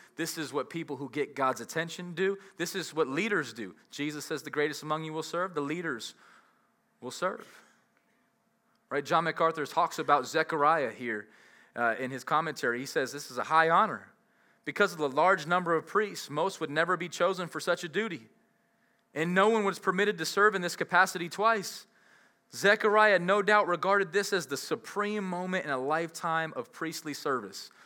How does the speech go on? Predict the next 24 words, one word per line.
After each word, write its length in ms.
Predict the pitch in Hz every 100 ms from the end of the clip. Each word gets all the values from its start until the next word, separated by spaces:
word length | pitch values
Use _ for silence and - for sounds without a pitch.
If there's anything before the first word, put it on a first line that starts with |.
| - - -
right? 240 | 151 160 160 - -
He 120 | 214
had 120 | 196
been 140 | 185
a, 120 | 175 160
he, 240 | 180 196
he 140 | 170
had 220 | 190 180 139
been 180 | 190 190
in 220 | 180 214
this 240 | 208 175 -
thing 280 | 165 135 123
serving 720 | - 196 196 190 131 110 95 - _ _ _ _ _ _ _ _
and 100 | 143
somehow 440 | 139 202 190 180 170
caught 500 | - 175 170 - 123
God's 560 | 151 147 143 139 - - _ _ _ _ -
attention. 480 | - 127 113 - 98 _ _ _ _ _ _ _ _ _ -
Maybe 220 | 156 139
you've 160 | 175 139
heard 220 | 180 156
me 120 | 160
share 300 | 139 160 156
this 400 | 135 143 135 -